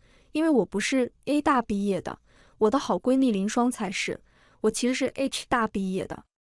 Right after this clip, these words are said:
有句话叫什么来着？当你说了一个谎言后，你还需要用无数个谎言来圆这一个谎。别问，问就是后悔。可是又能怎么样呢？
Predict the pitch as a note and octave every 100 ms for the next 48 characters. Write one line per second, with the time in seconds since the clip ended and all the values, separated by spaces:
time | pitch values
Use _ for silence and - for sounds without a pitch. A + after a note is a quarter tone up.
0 | _ _ _ _ - A#3+ G#3 - C#4+ D#4+
1 | D#4 C4+ - C#4+ B3+ G3 G#3 G3+ G3+ G#3+
2 | G#3 G#3 _ _ _ _ _ _ - D4+
3 | D4 A#3+ C#4 C4+ B3+ C#4 C4 G3 F3+ F3+
4 | G3 - C4 G#3+ A3 - - - A3 G#3
5 | A3+ - C4 B3 A#3+ A3 G3+ A3+ - E4+
6 | A3 - F3 F3+ F3+ F3+ G3+ - G3+ G#3
7 | G3+ G3+ A3+ G#3+ A3 - - - _ _
8 | _ _ _ _ A3 A3 C#4 C#4 G#3 -
9 | _ _ D4 D4 B3 A#3 A3 - A#3 -
10 | - - _ _ _ _ _ _ - C4+
11 | B3+ D#4 D#4 D4+ - E4 C#4 C#4+ A3+ F3+
12 | G3 C4 B3+ A3 G3 -